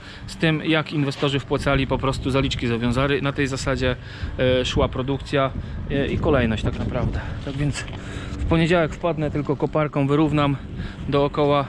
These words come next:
posprzątamy i zostawiamy budowę po naszemu, tak żebyśmy się nie musieli ani za to wstydzić, jak ktoś przyjedzie zobaczyć, czy też inwestor, czy, czy ktokolwiek postronny,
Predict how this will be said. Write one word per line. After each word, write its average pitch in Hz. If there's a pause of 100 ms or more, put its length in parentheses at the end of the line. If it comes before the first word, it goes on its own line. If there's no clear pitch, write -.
(140)
posprzątamy 147 (400)
i 160
zostawiamy 147
budowę 135 (200)
po -
naszemu, 127
tak 131
żebyśmy 143
się 147
nie 147
musieli 139
ani 143
za 135
to 135
wstydzić, 175 (340)
jak 151
ktoś 151
przyjedzie 156
zobaczyć, 151
czy -
też 151
inwestor, 151
czy, 139
czy 147
ktokolwiek 143 (440)
postronny, 147